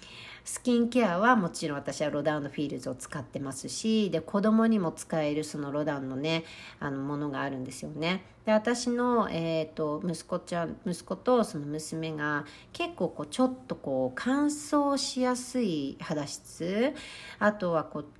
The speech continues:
あの、ちっちゃい頃にちょっとこのアトピーの毛があるかなって言われたことがあったんですよ。で、もちろんそのロダン&フィールズの、その敏感肌用のね、スキンケアとかっていうのは、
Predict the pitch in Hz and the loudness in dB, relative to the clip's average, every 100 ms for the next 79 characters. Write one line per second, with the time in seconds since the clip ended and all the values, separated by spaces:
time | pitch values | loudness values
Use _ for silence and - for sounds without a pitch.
0 | - 160 156 - 214 254 240 175 151 147 | -6 -4 -4 -6 0 2 4 2 -2 -4
1 | 143 - - 302 320 320 262 240 226 220 | -6 -8 0 2 2 2 -2 0 0 2
2 | 196 208 262 285 285 277 240 214 - 196 | 0 0 -4 -4 -2 0 0 0 -2 0
3 | 190 196 196 180 170 190 214 220 - 160 | 2 0 0 -2 0 4 4 4 2 0
4 | 156 165 170 160 160 170 - 156 156 - | 0 -4 -4 -4 -4 -4 -6 -6 -6 -2
5 | 135 160 - - 269 269 - 247 240 262 | -2 -2 -10 2 2 2 -4 -2 2 2
6 | 226 170 170 175 226 247 247 254 185 175 | 2 0 0 2 4 2 2 2 0 -2
7 | 151 147 185 190 175 - - - - - | -4 -2 0 2 2 -2 -10 -20 -8 -4
8 | 170 156 151 165 180 185 190 180 170 175 | -2 0 -2 0 0 2 0 0 0 0
9 | 170 165 165 165 160 160 180 262 285 - | 2 2 0 0 0 0 2 2 0 -6
10 | - 175 165 160 147 143 - 135 131 - | -4 -2 -2 -4 -4 -6 -6 -6 -6 -6
11 | 131 135 156 196 185 | -6 -4 4 6 6